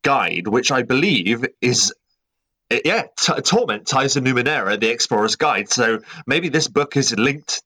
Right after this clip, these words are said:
to the content that's shown off in the video game.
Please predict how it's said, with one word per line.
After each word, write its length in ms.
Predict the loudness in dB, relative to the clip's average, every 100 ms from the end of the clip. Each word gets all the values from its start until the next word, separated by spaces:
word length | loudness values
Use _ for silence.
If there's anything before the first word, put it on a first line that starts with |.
| 0
to 160 | 2 2
the 80 |
content 500 | 0 -2 -2 -2 0
that's 400 | -2 0 0 -2 -6 _ _ -2
shown 260 | 0 0
off 140 | -2 -2
in 80 | -2
the 60 |
video 240 | 0 2 0
game. 320 | -2 -4